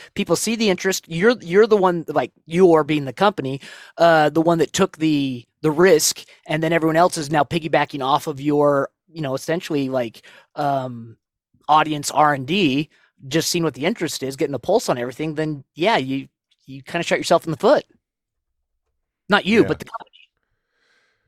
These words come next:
Speaker 2: Well, in this case, yeah, I, I, I don't.
Speaker 1: So are
Speaker 2: I,
Speaker 1: these
Speaker 2: I, you know, I, the whole thing is,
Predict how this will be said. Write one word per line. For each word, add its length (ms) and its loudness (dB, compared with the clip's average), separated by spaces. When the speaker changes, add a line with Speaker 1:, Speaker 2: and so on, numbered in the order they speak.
Speaker 2:
Well, 180 -4
in 220 -8
this 200 -10
case, 340 -8
yeah, 340 -8
I, 420 -10
I, 380 -6
I 40 -6
don't. 260 -8
Speaker 1:
So 200 4
are 60 4
Speaker 2:
I, 40 -2
Speaker 1:
these 240 0
Speaker 2:
I, 40 -4
you 140 -6
know, 140 2
I, 160 -4
the 140 -4
whole 160 -2
thing 280 -8
is, 240 -6